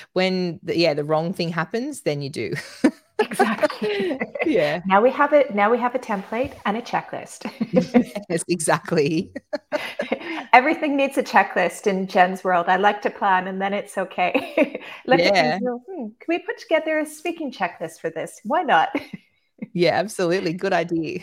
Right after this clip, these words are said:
Speaker 1: <laughs>
Speaker 2: But do you know, it's even things as well, like I've been saying to members, things like, um, and I've noticed this because we have a lot of people speak at our Female Fusion events as well.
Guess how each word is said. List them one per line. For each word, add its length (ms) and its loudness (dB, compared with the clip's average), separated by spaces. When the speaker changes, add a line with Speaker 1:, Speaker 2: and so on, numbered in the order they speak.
Speaker 1:
<laughs> 100 -2
Speaker 2:
But 240 -4
do 80 2
you 60 4
know, 180 4
it's 160 -2
even 280 -2
things 300 -2
as 160 -4
well, 340 0
like 200 -10
I've 120 -8
been 140 -8
saying 440 -4
to 100 -8
members, 540 -4
things 440 -8
like, 340 -4
um, 260 -4
and 100 0
I've 180 -2
noticed 360 -4
this 160 -10
because 340 -12
we 80 2
have 140 0
a 40 0
lot 200 -2
of 100 -10
people 240 -12
speak 380 -14
at 180 -12
our 460 -2
Female 260 -4
Fusion 400 -8
events 420 -12
as 160 -14
well. 360 0